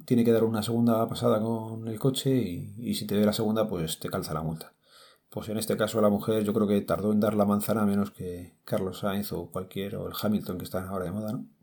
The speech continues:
Pues ya digo que no me dio tiempo ni a reaccionar. La jodida dio la vuelta y, y, pues, creo que me ha calzado la multa, pero bueno, tardará en llegar, así que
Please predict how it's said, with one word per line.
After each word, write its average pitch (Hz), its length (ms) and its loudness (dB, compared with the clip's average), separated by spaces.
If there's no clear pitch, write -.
Pues - 480 -6
ya 104 200 -4
digo 101 200 0
que 92 60 -4
no 98 140 0
me 104 120 4
dio 104 120 4
tiempo 117 280 0
ni 120 80 2
a 101 80 0
reaccionar. 90 480 -6
La 107 100 -6
jodida 110 320 0
dio 110 120 0
la 104 80 4
vuelta 127 400 2
y, 101 380 -6
y, 104 240 -2
pues, - 280 -10
creo 104 240 -2
que 101 80 0
me 90 80 -2
ha 80 100 -2
calzado 82 420 -8
la 85 80 -6
multa, 127 280 -4
pero 85 160 -12
bueno, 101 240 -6
tardará 98 300 -2
en 95 60 -2
llegar, 107 260 0
así - 220 -2
que 80 320 -8